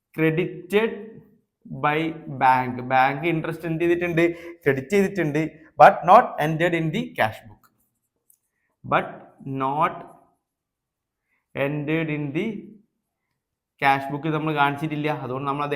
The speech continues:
ആഡ് ചെയ്തു. എത്ര എൻ്റർ ചെയ്തത്? നാൽപത്തിയഞ്ച് വന്നിട്ടുണ്ട്, ബാങ്കിൽ പൈസ വന്നിട്ടുണ്ട്. ഓക്കെ, അതവിടെ. ഇനി നമ്മൾ നോക്കുമ്പോൾ എന്താ സംഭവിച്ചെന്ന് വെച്ചിട്ടുണ്ടെങ്കിൽ നമ്മൾ ഒരു ചെക്ക് നമുക്ക് കിട്ടിയിട്ടുണ്ട്, അതായത്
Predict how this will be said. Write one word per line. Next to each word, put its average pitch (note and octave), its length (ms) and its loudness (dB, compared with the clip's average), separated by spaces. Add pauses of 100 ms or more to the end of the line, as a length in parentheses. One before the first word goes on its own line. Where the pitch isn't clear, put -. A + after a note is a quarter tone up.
(100)
ആഡ് C#3+ 140 -2
ചെയ്തു. C#3 180 -4 (420)
എത്ര - 160 -2 (140)
എൻ്റർ E3 260 4
ചെയ്തത്? F3+ 260 2 (160)
നാൽപത്തിയഞ്ച് B2+ 920 -4
വന്നിട്ടുണ്ട്, A2+ 520 -14
ബാങ്കിൽ G#2+ 340 -18 (100)
പൈസ - 280 -20
വന്നിട്ടുണ്ട്. - 720 -18 (360)
ഓക്കെ, - 180 -8 (1000)
അതവിടെ. G#2 280 6 (840)
ഇനി A3 180 4
നമ്മൾ A3+ 180 8 (100)
നോക്കുമ്പോൾ F#3 340 6
എന്താ F3 120 6 (100)
സംഭവിച്ചെന്ന് D#3+ 440 2
വെച്ചിട്ടുണ്ടെങ്കിൽ C#3+ 540 -4 (480)
നമ്മൾ A3 300 8 (2000)
ഒരു A#3 140 10 (120)
ചെക്ക് F3+ 420 4
നമുക്ക് E3+ 320 2
കിട്ടിയിട്ടുണ്ട്, C#3+ 580 -6 (460)
അതായത് D#3 260 4